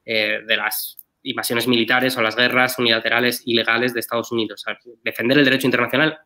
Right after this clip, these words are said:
se convierte en un acto, eh, casi revolucionario en esos momentos. Claro, es lo que tú dices,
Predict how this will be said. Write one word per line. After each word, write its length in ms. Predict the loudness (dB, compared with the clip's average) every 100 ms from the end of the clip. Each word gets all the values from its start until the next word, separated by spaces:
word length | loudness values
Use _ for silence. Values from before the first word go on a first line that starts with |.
| -12
se 160 | -8
convierte 300 | -2 0 2
en 60 | 2
un 80 | 2
acto, 340 | 0 -2 -2 -6 -20 -18 -12
eh, 380 | -8 -6 -6 -10 _ _ _ _ _
casi 600 | -2 0 2 2 4 2 -4 _ _ -2
revolucionario 580 | 2 2 2 2 2 2
en 60 |
esos 200 | 2 0
momentos. 480 | 0 0 0 -4 -14 _ _ _ _ 0
Claro, 380 | 2 2 0 -10 -20 _ _ -4
es 140 | 0
lo 80 | 2
que 80 | 2
tú 100 | 4
dices, 540 | 4 4 0 -2 -12